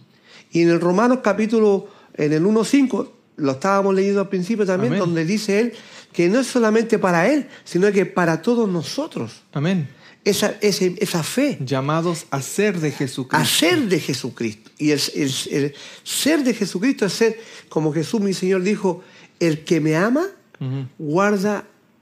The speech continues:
Speaker 1: mis palabras". O sea, ahí Jesucristo está viendo cuando le amamos a Él, cuando guardamos su palabra.
Speaker 2: Amén.
Speaker 1: El apóstol Pablo, ciertamente estamos hablando en el, en el capítulo veintiséis de los Hechos,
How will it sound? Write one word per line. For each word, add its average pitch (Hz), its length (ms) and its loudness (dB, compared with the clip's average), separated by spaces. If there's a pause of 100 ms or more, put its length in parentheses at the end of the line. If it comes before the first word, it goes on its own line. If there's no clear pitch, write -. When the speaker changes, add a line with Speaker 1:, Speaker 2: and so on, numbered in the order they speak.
(420)
Speaker 1:
mis 160 280 -4
palabras". 147 560 -4 (580)
O 127 100 -8
sea, - 240 -4 (320)
ahí 240 300 4
Jesucristo 208 460 0
está 185 160 0
viendo 190 260 0
cuando 160 400 0 (240)
le 156 220 2
amamos 175 600 0
a 147 140 0
Él, 139 100 -2
cuando 151 260 -2
guardamos 151 500 0
su 339 280 -2
palabra. 113 460 -2 (120)
Speaker 2:
Amén. 151 280 -4 (140)
Speaker 1:
El 165 100 2
apóstol 254 360 0
Pablo, 247 220 2
ciertamente 214 460 0
estamos 196 280 0
hablando 196 420 0 (420)
en 151 140 0
el, 143 200 2
en 139 140 0
el 127 120 -4
capítulo 180 420 -2
veintiséis 180 400 0
de 190 80 4
los 156 180 2
Hechos, 196 340 -2